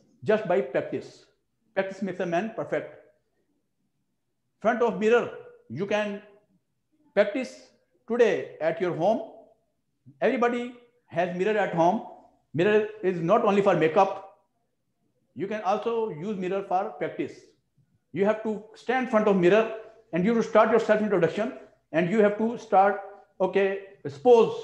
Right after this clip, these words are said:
uh, you are, uh, you go in any interview and you have to reply there and you have to make questions and according to that you have to reply. In this way, you have to get self, self-confidence in the light of my directions. Understood now?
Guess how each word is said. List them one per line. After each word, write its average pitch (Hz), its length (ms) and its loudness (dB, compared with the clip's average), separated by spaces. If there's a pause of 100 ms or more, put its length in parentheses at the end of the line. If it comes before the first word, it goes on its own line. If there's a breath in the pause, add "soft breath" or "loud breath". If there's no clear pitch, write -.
(480)
uh, 151 120 0
you 190 600 -2 (220)
are, 170 360 2
uh, 147 80 -4
you 151 220 -4
go 180 220 2
in 180 120 0
any 165 160 -2
interview 185 600 -2 (500)
and 160 260 -2
you 208 160 0
have 170 180 2
to 170 60 -10
reply 160 320 2
there 160 360 0 (320)
and 170 100 -4
you 185 60 -2
have 208 100 0
to 185 60 -2
make 196 200 2
questions 240 420 -2 (300)
and 190 240 -4
according 180 380 -4
to 175 40 -4
that 180 200 -2
you 165 80 -2
have 165 120 0
to 190 60 -2
reply. 160 340 2
In 180 160 -4
this 214 200 -4
way, 190 100 -2
you 175 100 -2
have 170 120 -2
to 170 80 -6
get 170 180 -4
self, 156 160 -6 (300)
self-confidence 147 800 -6 (460)
in 175 60 -6
the 175 80 0
light 175 200 2
of 170 100 -2
my 151 120 -2
directions. 139 580 -8 (1800)
Understood 185 340 -8
now? 240 200 0